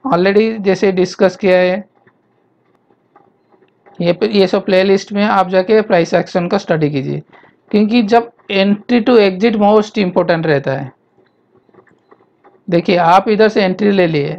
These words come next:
आपका target इधर है, ये जो movement है ना, ये most important है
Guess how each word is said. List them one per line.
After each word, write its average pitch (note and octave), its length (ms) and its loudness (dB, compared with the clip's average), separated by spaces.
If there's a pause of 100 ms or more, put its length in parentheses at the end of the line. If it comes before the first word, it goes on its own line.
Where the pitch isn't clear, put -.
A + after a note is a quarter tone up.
आपका E3+ 360 0
target F3+ 500 0
इधर E3+ 260 0
है, D3 180 -4 (600)
ये G#3+ 300 4
जो A3+ 140 4
movement G#3+ 420 2
है G#3+ 80 4
ना, G#3+ 220 2
ये F#3+ 240 0
most F#3 420 0
important D#3+ 500 -2
है C#3+ 200 -10